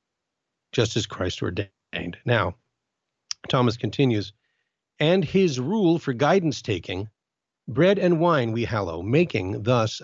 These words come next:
our sacrifice of peace." Peace between God and man. And what's he saying? It's like we're following Jesus. And so, simply put, at the consecration, the priest does what Jesus did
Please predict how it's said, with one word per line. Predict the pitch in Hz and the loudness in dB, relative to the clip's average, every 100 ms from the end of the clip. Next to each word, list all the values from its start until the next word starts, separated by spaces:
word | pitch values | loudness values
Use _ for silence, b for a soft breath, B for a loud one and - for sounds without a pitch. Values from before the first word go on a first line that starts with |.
| - | 0
our | 107 127 104 | 2 2 0
sacrifice | - 90 - 107 110 101 - | -2 -4 -4 -4 -4 -6 -8
of | 101 | -10
peace." | - 113 90 - - _ - - - _ _ _ _ _ _ _ _ _ _ _ _ _ _ _ _ _ _ _ _ _ _ _ _ | -2 -2 -2 -10 -16 _ -20 -18 -18 _ _ _ _ _ _ _ _ _ _ _ _ _ _ _ _ _ _ _ _ _ _ _ _
Peace | 135 123 | 2 2
between | - 104 - 101 98 117 - - | 2 -2 2 4 4 -2 -10 -4
God | 107 104 87 | 2 4 2
and | 95 | 2
man. | 110 127 - - _ _ _ _ _ _ _ _ | 2 2 -2 -16 _ _ _ _ _ _ _ _
And | 127 | -2
what's | 135 | 0
he | 147 | 0
saying? | - 165 107 | 0 0 0
It's | 110 | -2
like | 127 123 127 - | -4 -4 -6 -2
we're | 139 | -2
following | - 151 143 123 | 2 4 4 4
Jesus. | 113 175 101 92 - | 2 0 0 -4 -8
And | 110 | -8
so, | - 127 113 127 - - | -4 -2 -2 -4 -12 -4
simply | 156 120 117 | 0 0 2
put, | 175 156 | 2 2
at | 120 | 0
the | 117 | -2
consecration, | 123 107 - 170 180 - 113 b b _ _ _ _ | -2 -2 -2 2 2 0 -6 b b _ _ _ _
the | - | -4
priest | 131 147 147 - | -2 2 0 2
does | 117 110 | -2 0
what | 135 143 | -2 0
Jesus | 117 123 139 - | 2 4 4 4
did | 175 113 | 4 4